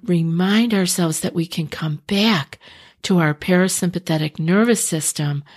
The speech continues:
versus being stuck in the stress mode, the fight or flight mode, which is the sympathetic nervous system. So the first step is that we can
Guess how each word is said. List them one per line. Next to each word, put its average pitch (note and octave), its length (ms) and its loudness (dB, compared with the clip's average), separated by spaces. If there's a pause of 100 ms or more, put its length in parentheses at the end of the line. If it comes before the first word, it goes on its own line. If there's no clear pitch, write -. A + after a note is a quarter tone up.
(320)
versus F3 540 2
being D#3 400 0
stuck - 720 -2 (540)
in F3+ 400 4 (100)
the E3 140 -2
stress - 640 0 (300)
mode, D3 520 0
the D3+ 100 -4
fight E3+ 800 0
or D3+ 160 -2
flight F3+ 580 0
mode, D3+ 400 0 (340)
which F3+ 260 2
is D3+ 240 0
the D3+ 120 -6
sympathetic D#3+ 880 0 (380)
nervous D3 400 0
system. - 640 -8 (1300)
So - 160 -2
the A3+ 120 2
first C#4+ 380 0
step D#3+ 400 -2
is E3+ 380 2 (420)
that F#3+ 200 -4
we G3 140 4
can F#3+ 380 -2